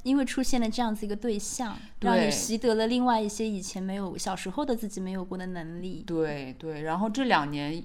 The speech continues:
Speaker 2: 又做播客，又更打开了自己一点，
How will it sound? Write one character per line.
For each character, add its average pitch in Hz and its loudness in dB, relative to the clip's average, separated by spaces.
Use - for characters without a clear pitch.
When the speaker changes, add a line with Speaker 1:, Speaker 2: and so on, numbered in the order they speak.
Speaker 2:
又 190 0
做 202 -2
播 190 -2
客， 196 -4
又 233 -2
更 254 2
打 127 2
开 147 -2
了 147 -2
自 147 -8
己 104 -8
一 95 -6
点， 107 -6